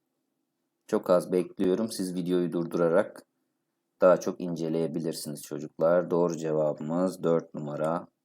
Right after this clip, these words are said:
olacaktı. Evet, bu testimizi de bitirdik.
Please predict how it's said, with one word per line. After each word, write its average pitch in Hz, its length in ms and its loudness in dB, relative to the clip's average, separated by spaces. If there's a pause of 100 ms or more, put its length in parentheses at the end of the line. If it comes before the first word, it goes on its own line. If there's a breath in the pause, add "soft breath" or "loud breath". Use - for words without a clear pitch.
(140)
olacaktı. 78 1000 -4 (160)
Evet, 82 280 -2
bu 98 60 -8
testimizi 87 600 -4
de - 140 -8
bitirdik. - 720 -8